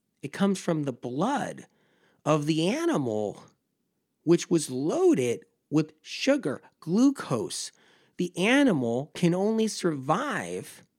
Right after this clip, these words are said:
say, like a cow, eating grass, which is sweet, believe it or not, right down to the root. There's a lot of sweetness in there.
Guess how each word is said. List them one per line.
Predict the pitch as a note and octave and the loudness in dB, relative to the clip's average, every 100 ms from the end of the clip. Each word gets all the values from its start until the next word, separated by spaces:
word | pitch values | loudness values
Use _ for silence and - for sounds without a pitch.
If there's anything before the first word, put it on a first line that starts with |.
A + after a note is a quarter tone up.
| _ | _
say, | - D3+ C3 | -4 -2 0
like | C3 C3+ | 0 -2
a | G3 | -6
cow, | - A2 E2+ B2 - _ _ | -4 -4 -2 -4 -6 _ _
eating | B2+ D3+ F#3 | 0 2 2
grass, | C3 F#2+ F#2 A2+ D3 - - _ - | 0 -4 -2 -4 -8 -14 -18 _ -10
which | A#2+ B2 | -6 -6
is | - | -8
sweet, | - B2 E3 B2 - | -8 -2 -2 -2 -6
believe | A2+ G#2+ | -6 -6
it | G2 | -6
or | G2+ | -6
not, | F#2+ A2+ B2+ _ _ _ _ _ _ _ B2 | -6 -6 -10 _ _ _ _ _ _ _ -4
right | C3 C3 | -2 0
down | C#3+ D3+ | 0 0
to | D3 | -2
the | D3 | -4
root. | C#3+ D#3+ C#3 - | 0 2 2 -2
There's | A2 G#2+ | -10 -8
a | |
lot | A#2+ B2 | -4 -2
of | B2+ | -2
sweetness | - D#3 C3 A2+ | 0 -2 -2 -6
in | A2+ A2+ | -6 -6
there. | A2 A2 | -6 -10